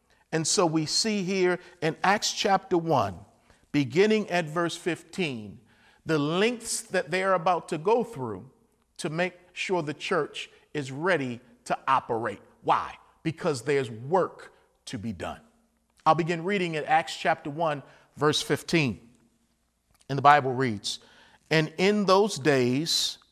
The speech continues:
Peter did what? He stood up." Stop and pause. Once again,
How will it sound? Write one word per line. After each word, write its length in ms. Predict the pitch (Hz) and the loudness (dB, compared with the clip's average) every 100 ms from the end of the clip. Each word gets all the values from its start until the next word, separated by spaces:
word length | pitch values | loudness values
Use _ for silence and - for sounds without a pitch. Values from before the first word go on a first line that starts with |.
| _ _ _ - | _ _ _ 0
Peter 340 | 247 220 180 | 2 4 4
did 240 | 156 170 | 4 0
what? 260 | 175 143 - - - _ _ _ _ | 2 0 -2 -10 -20 _ _ _ _
He 140 | - 147 | -6 -4
stood 320 | - - 165 | 0 2 2
up." 440 | 131 - - - _ | 2 0 -12 -20 _
Stop 320 | - 143 135 | 0 2 2
and 140 | 113 | -2
pause. 400 | - 139 160 185 | -2 -2 -2 -6
Once 240 | 139 143 - | -8 -8 -8
again, 280 | 123 143 | -4 -4